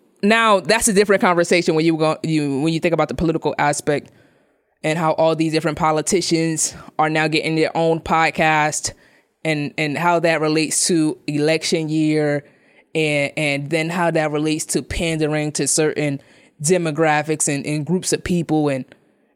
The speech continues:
and how that all ties together. And how it all ties together. All right. And, and,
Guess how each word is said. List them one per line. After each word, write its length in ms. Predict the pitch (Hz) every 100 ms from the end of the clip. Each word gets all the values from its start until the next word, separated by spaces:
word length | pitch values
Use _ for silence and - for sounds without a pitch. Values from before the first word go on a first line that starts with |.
| -
and 80 | 170
how 160 | 208
that 240 | 165 165 -
all 240 | 170 170
ties 400 | 170 180 165 160
together. 640 | - 143 165 196 175 147 135 - _ _ _ _ _ _ _ _ _ _ _ _ _ _ _ _ _ _ _ -
And 120 | 175
how 200 | 190 185
it 80 | 185
all 220 | 185 190
ties 320 | - 185 180
together. 460 | 180 170 180 147 123 - _ _ _ _ _ _ _ _ _ _ _ _ _ -
All 80 |
right. 220 | 185 208 208
And, 220 | 190 190 -
and, 280 | 190 175